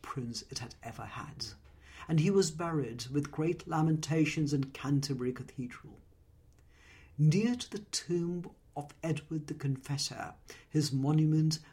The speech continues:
with his figure carved in stone and represented in the old black armour, lying on its back,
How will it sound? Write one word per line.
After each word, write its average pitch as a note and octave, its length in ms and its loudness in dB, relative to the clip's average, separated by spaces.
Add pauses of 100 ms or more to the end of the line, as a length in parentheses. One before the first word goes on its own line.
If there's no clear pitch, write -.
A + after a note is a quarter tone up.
with D3+ 380 0
his E3 180 -2
figure B2 640 -2
carved C#3+ 480 -2
in C#3+ 100 6
stone A#2+ 600 -2 (260)
and C#3+ 180 6
represented F3+ 800 0
in F3 140 0
the F3 200 -4
old E3 400 4
black C3+ 280 0 (100)
armour, C3+ 640 0 (520)
lying C#3 480 0
on E3+ 160 -4
its D#3 180 -6
back, - 500 -10